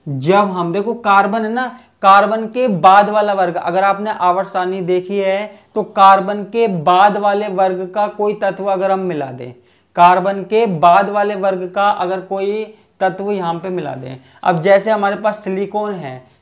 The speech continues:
silicon से आगे क्या है? Nitrogen है, phosphorus है। अब मैंने क्या किया, यहाँ पे phosphorus मिला दिया।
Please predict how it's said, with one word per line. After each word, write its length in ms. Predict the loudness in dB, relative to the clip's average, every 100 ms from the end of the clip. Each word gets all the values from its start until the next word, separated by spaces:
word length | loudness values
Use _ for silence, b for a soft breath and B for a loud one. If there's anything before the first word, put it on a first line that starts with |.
| _
silicon 480 | -4 -4 -2 -4 -4
से 120 | -2
आगे 260 | -2 -2 -4
क्या 160 | -2
है? 120 | 0 0
Nitrogen 560 | -2 -4 -4 -6 -4
है, 80 | -6
phosphorus 640 | -4 -4 -4 -8 -8 -8
है। 220 | -12 -16 -18 b b -2
अब 120 | -2
मैंने 400 | 0 -2 -2 -4
क्या 180 | -4 -6
किया, 520 | -4 -4 -4 -6 -12 _
यहाँ 200 | 0 0
पे 180 | 0 -6
phosphorus 640 | -4 -2 -2 -2 -6 -4
मिला 260 | -4 -6 -6
दिया। 340 | -8 -12 -14